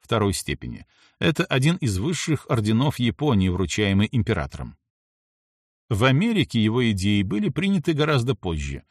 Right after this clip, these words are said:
но тоже были признаны. В тысяча девятьсот восемьдесят четвертом году ему была присуждена национальная медаль С Ш А в области технологии, и его имя написано на стене в Зале славы изобретателей С Ш А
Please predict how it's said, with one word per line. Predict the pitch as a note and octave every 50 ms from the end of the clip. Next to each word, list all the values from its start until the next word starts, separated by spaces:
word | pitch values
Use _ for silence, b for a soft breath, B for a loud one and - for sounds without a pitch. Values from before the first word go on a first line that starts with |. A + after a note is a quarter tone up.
| b b b b b b
но | F3+ B3+ A#3+
тоже | G3 - F3+ D#3 A#2 G2 A#2+
были | A2+ G2 A2 C3+ D3 D3+
признаны. | C3 - G#2 F#2+ E2+ D#2+ E2+ E2 D2 C#2 C2+ - _ _ _ _ _ _ _ _ _ _ _ _ -
В | -
тысяча | - E3 E3 D#3 - C#3+ C3 - - B2+
девятьсот | A2 A2+ A2 A2 G2+ - - D#3 D3 - -
восемьдесят | G2 A#2+ D3 C3 - C#3 C3+ A#2+ - B2+ A2+
четвертом | - A2+ G2 - B2 C3+ B2 - B2 A#2+ A2
году | G2 G#2 G2 F2+ G#2 C#3 D#3+
ему | C#3+ A2+ G#2+ A2 A#2 C#3+ D3+
была | B2 A#2+ A#2+ B2 A2
присуждена | - A#2 A2 - A2+ G2+ F2 E2 F#2+ G#2 B2 B2+ B2
национальная | A#2+ A2+ - - A2 G#2 A2 A#2 A#2 A2+ A2 A2 G#2+
медаль | G2+ G2 F#2+ F2 F2+ A#2+ B2 A2+
С | - - G#2+
Ш | - - B2 B2
А | G#2
в | F#2+
области | A2 A#2 B2 A#2+ - - A#2+
технологии, | G2+ - A2 - - B2 B2 A#2+ A2 G2+ F2+ D#2 E2 F2 F2 E2+ b b b b b b
и | A#2
его | A2 G#2+ G2+ F#2 F#2+ G2+ G2+ - -
имя | D#3 E3+ E3 C3+ G#2+ F#2
написано | F#2 F2 - - D#3+ D3 - - C3+ B2
на | A#2+ A2
стене | - - - F#2+ G2 A#2+ C#3 C#3
в | G#2 E2+
Зале | D#2 E2+ A#2 B2 A#2+ A#2+ G#2+
славы | - - - G#2+ A#2+ B2+ B2 B2 C3+ -
изобретателей | - G2+ G2 G#2+ F#2+ G2 G2+ - B2+ A#2+ - - G#2+ G#2
С | F2+ - G2
Ш | - - A2+
А | C3+ D#2+ D2+